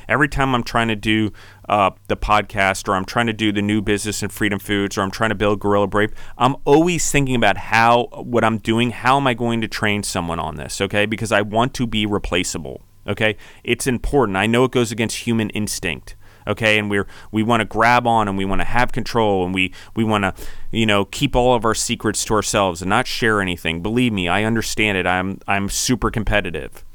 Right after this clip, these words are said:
competitive to an insane amount degree where I don't even like sharing, okay? But in business, I have to understand that in order to win, I have to be able to develop my teammates also. Okay? And I have to be able to develop managers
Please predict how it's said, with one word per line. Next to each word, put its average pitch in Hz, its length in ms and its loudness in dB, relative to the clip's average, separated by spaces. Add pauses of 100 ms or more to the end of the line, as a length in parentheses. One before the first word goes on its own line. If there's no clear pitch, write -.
(200)
competitive 123 600 0
to 110 260 -2
an 107 160 -2
insane 110 540 0
amount 95 400 -2
degree 95 500 -6 (260)
where 107 140 0
I - 20 2
don't 120 220 2
even 110 180 0
like 101 160 0
sharing, 82 720 -2
okay? 107 240 0
But 107 160 -2
in 104 140 -2
business, 123 560 -2 (260)
I 107 100 0
have 123 260 2
to 120 60 -2
understand 110 640 -2
that 101 160 2
in 98 100 0
order 120 320 2
to - 180 -4
win, 104 440 0 (240)
I 110 140 0
have 131 320 -2
to 139 80 -2
be 113 200 -2
able 107 220 0
to 107 140 -6
develop 95 420 0
my 95 140 -2
teammates 98 580 -4 (100)
also. - 540 -4 (340)
Okay? 104 460 0 (240)
And 117 140 0
I 110 60 4
have 123 200 2
to 147 80 -4
be 127 220 0
able 123 160 0
to 110 80 0
develop 104 320 0
managers 120 760 0